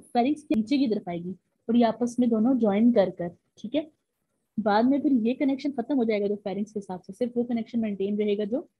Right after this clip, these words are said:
brain के साथ था, जिसको infundibulum कहते हैं, ठीक है। इसकी सारी illustration,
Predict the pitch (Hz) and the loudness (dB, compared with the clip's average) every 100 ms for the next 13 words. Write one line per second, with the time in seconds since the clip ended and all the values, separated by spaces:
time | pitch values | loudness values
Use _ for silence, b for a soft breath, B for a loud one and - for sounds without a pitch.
0 | - 214 220 220 208 180 170 - 180 185 | -2 2 2 0 -4 -8 -12 -10 -12 -12
1 | - 269 247 233 202 208 202 190 175 160 | -8 -2 0 0 -2 -2 -4 -6 -10 -14
2 | 180 180 254 320 - _ _ - - 311 | -12 -10 -6 -8 -10 _ _ -14 -2 2
3 | 285 277 294 294 - 254 277 | 4 4 2 0 -4 -6 -4